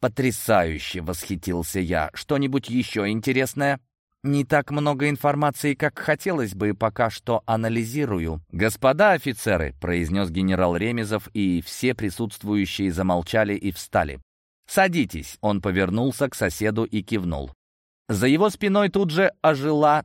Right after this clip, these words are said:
тактическая карта, чуть повернувшись и показав Марокко. Ни для кого не секрет, что последние пару месяцев наш отдел С Б совместно с Юго-Западным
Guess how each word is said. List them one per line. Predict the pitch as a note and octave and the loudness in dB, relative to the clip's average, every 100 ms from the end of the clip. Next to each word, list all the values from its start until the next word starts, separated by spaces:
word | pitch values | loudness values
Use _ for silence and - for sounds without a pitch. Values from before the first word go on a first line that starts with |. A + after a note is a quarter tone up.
| - | 0
тактическая | C3 - F#3 - E3+ - F3 | -2 0 -8 -4 -6 0 0
карта, | D#3+ - C3 C3 D3 | 0 2 2 2 -4
чуть | C#3 - C3 | -4 -4 -4
повернувшись | - B2+ A#2+ G#2+ G#2+ - C3+ - | -2 0 2 2 -2 -2 -6 -2
и | A2 | -2
показав | A2 G#2+ F#2 F#2 F2 - | -2 0 2 0 -2 -6
Марокко. | A2+ C3+ C#3+ G#2 - _ - C2 - _ _ _ _ _ _ A2 | 0 2 2 -2 -4 _ -8 -8 -8 _ _ _ _ _ _ -2
Ни | A#2 | 0
для | A#2+ B2 | 2 2
кого | C3 B2 | 2 2
не | B2 | 0
секрет, | A2+ A#2 C3 C#3 A#2 | -4 -4 0 0 0
что | G2+ | -4
последние | E2+ F#2+ F#2+ G#2+ G2 G#2 | -2 -2 0 -2 0 -2
пару | F#2+ G#2+ G#2+ | 2 0 0
месяцев | A#2 A#2 G#2 G2 F2 | -2 -4 -6 -6 -2
наш | G2+ G2 | -2 0
отдел | G2+ F2+ G#2+ G#2 | 0 0 0 0
С | - G2 F2 | 0 -4 0
Б | A#2 | 0
совместно | B2+ G#2+ E2+ G2 F2+ G2 | 0 -2 0 -4 -4 -6
с | F2 | -4
Юго-Западным | G2+ G2+ G2 F#2 G#2+ G#2 F2 F#2 E2+ C#2+ | -2 0 0 2 2 0 -4 -2 -4 -6